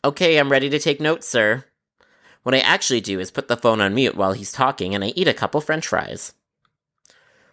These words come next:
What you should do to compensate me for this atrocious act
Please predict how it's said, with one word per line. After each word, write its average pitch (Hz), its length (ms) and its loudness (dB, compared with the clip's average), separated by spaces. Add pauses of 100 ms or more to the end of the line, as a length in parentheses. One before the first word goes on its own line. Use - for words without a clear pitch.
What 175 320 0
you 143 100 0
should 135 180 0
do 135 240 2
to 123 120 -4
compensate 120 580 -2
me 120 80 -6
for 123 180 0
this 123 160 -2
atrocious 135 680 0
act 120 380 2